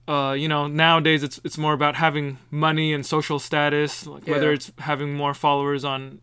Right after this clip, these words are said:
Speaker 1: on social media or just having more money, you know, then it somehow gives you the right to talk crap to people. I was,
Speaker 2: Yeah.
Speaker 1: I was reading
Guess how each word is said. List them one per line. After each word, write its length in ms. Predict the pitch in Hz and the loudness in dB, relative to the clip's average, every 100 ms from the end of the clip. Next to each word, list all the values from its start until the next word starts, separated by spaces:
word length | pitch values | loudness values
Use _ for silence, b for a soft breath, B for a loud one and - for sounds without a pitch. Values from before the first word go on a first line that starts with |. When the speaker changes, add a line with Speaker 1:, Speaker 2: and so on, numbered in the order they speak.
| - | -12
Speaker 1:
on 160 | 131 | -10
social 300 | 127 147 - | -6 -6 -6
media 420 | 135 143 143 147 147 | -6 -2 0 2 2
or 240 | 143 143 b b b 131 | 0 -4 b b b -10
just 140 | 135 | -4
having 260 | 160 143 139 | -2 -2 -4
more 120 | 131 | -4
money, 420 | 131 143 147 147 B B B B | -4 -2 -2 -4 B B B B
you 60 | 165 | -2
know, 100 | 151 | 0
then 340 | 160 170 - _ | 2 0 -4 _
it 120 | - _ | -20 _
somehow 300 | - 180 175 | -2 2 4
gives 220 | 147 151 147 | 4 0 2
you 100 | 147 | 2
the 120 | 143 | 4
right 180 | 147 147 | 2 -2
to 80 | |
talk 260 | - 139 - | -6 -6 -4
crap 240 | 147 139 - | 0 0 -2
to 80 | |
people. 560 | - 147 135 147 147 139 b - | -4 -4 0 0 -2 -6 b 2
I 60 | |
was, 120 | 175 156 | 2 4
Speaker 2:
Yeah. 40 | |
Speaker 1:
I 80 | 190 | 4
was 140 | 190 160 | 4 6
reading 460 | 202 202 180 165 | 6 6 4 0